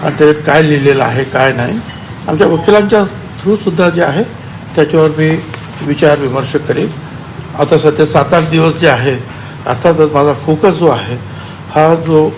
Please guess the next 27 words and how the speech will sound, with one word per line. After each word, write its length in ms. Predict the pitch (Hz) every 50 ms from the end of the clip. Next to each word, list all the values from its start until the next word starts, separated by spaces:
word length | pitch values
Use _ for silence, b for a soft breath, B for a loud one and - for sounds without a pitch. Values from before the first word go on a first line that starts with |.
| - - - - - - - - - - -
निवडणुकीचा, 680 | 139 139 139 151 156 151 143 - - 147 - - 131 135 131 - - - - - -
हा 120 | 170 202
काही 180 | 220 233 220 202 - - - - -
मी 120 | 170 160 160
काही 180 | - 175 160
चेंज 260 | - 165 160 156 147
होऊ 140 | 131 135 143
देत 160 | 139 131 131 131 - -
नाही 340 | 131 127 127 117 113 147 202 - - - - - - - -
आणि 120 | 147 147 160 -
त्याचं 220 | 156 135 - -
काही 120 | 151 156 160
कारणही 760 | 156 - - - - 127 123 131 139 143 127 131 127 120 113
नाही. 260 | 104 101 98 98 - - - - - B B B B B B B - -
या 40 |
सात 260 | 147 - 180 170 180 208
आठ 100 | 202 190
दिवसानंतर 600 | 180 165 151 - 175 160 147 143 131 127 170 160 151 131
निश्चितपणे 760 | 143 135 - - - 214 226 220 - - - 156 147 151 143
जे 140 | 139 139 123
आहे, 260 | 110 101 - 101 - - - B B B B B B B B - -
जे 80 | 139 143
चुकीचं 640 | - - - - - - 135 - 196 190 180 208 196
जे 200 | 156 160 196 214
जे 140 | 202 220
काही 180 | - 196 180 156
असेल, 500 | 139 123 113 - 135 135 147 156 - -